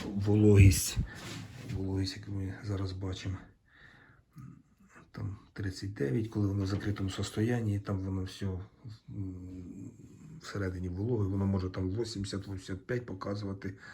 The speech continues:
але коли включаєш, він через двадцять минут входить в робочий режим, і через двадцять хвилин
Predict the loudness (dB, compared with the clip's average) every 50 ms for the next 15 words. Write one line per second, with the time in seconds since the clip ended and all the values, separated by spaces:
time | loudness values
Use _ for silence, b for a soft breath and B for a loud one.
0 | B B B B B B B -2 -2 -2 -2 -2 -2 -2 -2 -2 -2 -2 -4 -4
1 | -2 0 2 2 2 2 0 -2 -4 -4 -2 -2 -2 -2 -2 -2 0 -2 -2 -2
2 | -4 -8 -6 -2 -2 0 0 0 0 -2 -4 -6 -4 -2 0 0 0 0 -2 -2
3 | -2 -2 -4 -2 -2 0 0 0 0 2 2 2 2 0 B B B B B B
4 | B B B B B B B B B B -14 -12 -8 -4 -2 -2 -2 -2 -4 -2
5 | 0 0 0 0 0 -6 -12 -6 -2 0 2 4 4 4 4 2